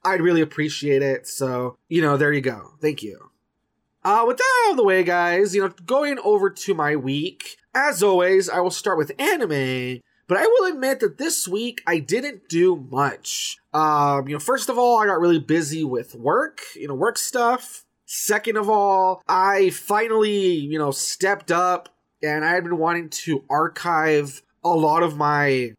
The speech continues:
you know, podcasts and footage and stuff that I have saved on my computer. Uh, basically, the hard drive is starting to fill up. And so I finally set forward to archive a lot of that stuff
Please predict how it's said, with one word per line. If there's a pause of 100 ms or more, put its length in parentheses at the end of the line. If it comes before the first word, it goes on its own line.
(140)
you
know,
podcasts
and (180)
footage
and
stuff
that
I
have
saved
on
my
computer.
Uh,
basically,
the
hard
drive
is
starting
to
fill
up. (240)
And
so
I
finally
set
forward
to
archive
a
lot
of
that
stuff